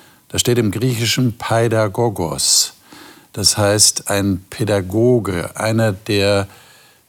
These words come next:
der anleitet, der hinführt. Das heißt, der Paulus schreibt dem Gesetz hier eine besondere Rolle zu, die ihm eigentlich zusteht und nicht die Rolle, die diese Judaisierer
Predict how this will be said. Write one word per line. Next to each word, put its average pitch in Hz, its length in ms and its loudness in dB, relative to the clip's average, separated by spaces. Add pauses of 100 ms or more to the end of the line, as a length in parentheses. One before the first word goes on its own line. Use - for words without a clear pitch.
der 95 200 -6
anleitet, 104 840 2
der 104 80 -2
hinführt. 90 1200 -2 (540)
Das 110 400 -4
heißt, 127 180 0
der 113 80 -2
Paulus 139 600 0
schreibt 110 640 -2
dem 113 440 0 (200)
Gesetz 110 480 0
hier 127 260 0
eine 113 200 0
besondere 110 560 0
Rolle 113 500 0
zu, - 580 -2 (160)
die 151 220 2
ihm 151 120 4
eigentlich 131 500 0
zusteht 104 680 -4 (560)
und 104 160 0
nicht 143 280 2
die 139 80 2
Rolle, 127 500 0 (1080)
die 113 160 0
diese 110 420 0
Judaisierer 107 1600 0